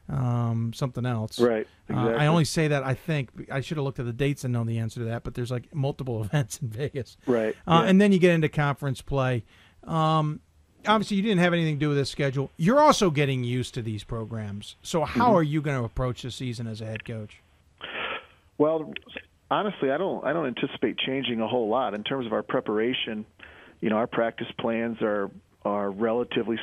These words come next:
Speaker 2: similar to what we've done in the past. I think it's been a little slower, um, go just because it's,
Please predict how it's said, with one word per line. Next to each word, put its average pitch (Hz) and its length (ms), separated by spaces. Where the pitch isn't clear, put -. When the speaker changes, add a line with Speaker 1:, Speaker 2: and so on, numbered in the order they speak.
Speaker 2:
similar 117 300
to 113 160
what 110 160
we've 110 160
done 117 160
in 113 60
the 110 80
past. 110 480
I 104 60
think 120 280
it's - 100
been 196 120
a 190 40
little 160 220
slower, 151 380
um, 131 420
go 139 340
just 151 260
because 151 380
it's, 123 140